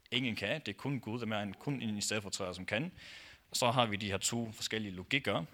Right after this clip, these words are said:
altså, og han må gerne høre hjemme i bjerggårdens logik. Det fu-, fungerer ikke i byens logik, hvor bare Lukas inde i sig selv. Og nu har vi så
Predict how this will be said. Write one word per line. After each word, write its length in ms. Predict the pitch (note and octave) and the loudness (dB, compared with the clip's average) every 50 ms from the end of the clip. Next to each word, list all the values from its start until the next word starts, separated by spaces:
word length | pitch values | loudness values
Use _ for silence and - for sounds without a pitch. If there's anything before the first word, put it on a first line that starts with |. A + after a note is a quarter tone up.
| - - | -8 -6
altså, 400 | - G2+ - E2 D#2+ D#2+ D2 C#2+ | -4 -2 -2 -2 -2 -4 -4 -4
og 140 | - - - | -4 -2 0
han 80 | - A2 | 2 2
må 80 | G#2+ | 2
gerne 280 | G2 - C3 B2 A2 G2 | 4 4 4 4 4 2
høre 200 | F2 G#2+ A2 G2+ | 2 4 4 4
hjemme 320 | G2 G#2 A2+ A#2 G#2+ F#2+ | 6 6 6 6 6 4
i 300 | - G2 G2 G2 G2 F#2+ - - - - - - | 0 0 0 0 0 -2 -4 -8 -14 -18 -14 -2
bjerggårdens 440 | - A2+ A2 G#2+ G#2+ - F#2 F2 E2+ | 4 6 6 6 6 2 0 -4 -4
logik. 300 | - F2 - C#2 B1+ - | -4 -8 -8 -8 -8 -6
Det 140 | G2 F#2+ - | -6 -6 -6
fu-, 120 | - - - | -8 -12 -6
fungerer 380 | - - A2 G2+ A2+ A#2 G#2+ | -2 0 2 6 6 6 6
ikke 120 | F2+ F2+ F#2 | 4 0 -4
i 20 | |
byens 280 | F2 - G#2 G2 F#2 - | -4 -4 -2 -2 -2 -4
logik, 280 | F#2+ F2 F#2 F2+ F2 | -4 -4 -2 -2 -2
hvor 160 | - F#2 E2+ D2 | -2 -4 -4 -2
bare 180 | - E2+ E2 | -2 -2 0
Lukas 240 | F#2+ G2 F2 E2+ - | -2 -2 -2 -2 -4
inde 240 | - F#2 F2+ F2 E2 | -4 -4 -4 -6 -4
i 40 | - | -4
sig 140 | - - | -4 -4
selv. 280 | - - F2+ E2 F#2 - - - - - - - - - - - - | -2 -2 -2 -2 -2 -2 -4 -4 -6 -6 -8 -8 -8 -10 -12 -6 0
Og 80 | - | 6
nu 120 | A2+ B2 A#2 | 6 8 10
har 140 | A#2+ A#2+ A2+ | 10 10 8
vi 100 | G#2+ G2 | 6 4
så 260 | - G2+ F#2+ F#2+ | 4 4 4 2